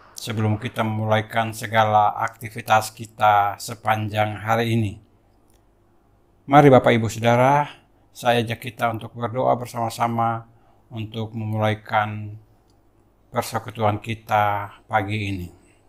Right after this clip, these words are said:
Terpujilah namamu Bapa di dalam sorga, di dalam nama Tuhan kami Yesus Kristus,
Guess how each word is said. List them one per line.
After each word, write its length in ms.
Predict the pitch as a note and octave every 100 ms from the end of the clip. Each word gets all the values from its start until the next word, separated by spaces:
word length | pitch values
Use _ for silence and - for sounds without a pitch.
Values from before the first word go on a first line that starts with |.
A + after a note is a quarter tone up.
| _ _ _ _ _ _ _ _ _ _ _ _ _ _ _ _ _ _ _ _ _ _ _ _
Terpujilah 640 | C#3+ B2+ - A#2+ C3 B2 B2
namamu 480 | A#2+ A#2 A#2 A2+
Bapa 240 | A2+ A#2 A2
di 80 | A2
dalam 240 | A2 A2
sorga, 560 | A2 A2+ F#2+ A2+ A2 G2+ - - _ _ _ _ _ _ _
di 160 | A#2+ A#2
dalam 320 | A2+ A2 G#2+
nama 320 | G#2+ G#2+ A2
Tuhan 480 | A#2+ G#2+ F#2+ G#2+ G#2+
kami 400 | G#2+ G#2+ G#2+ G#2
Yesus 240 | - A2
Kristus, 800 | - A2 G#2+ - B2+ - - -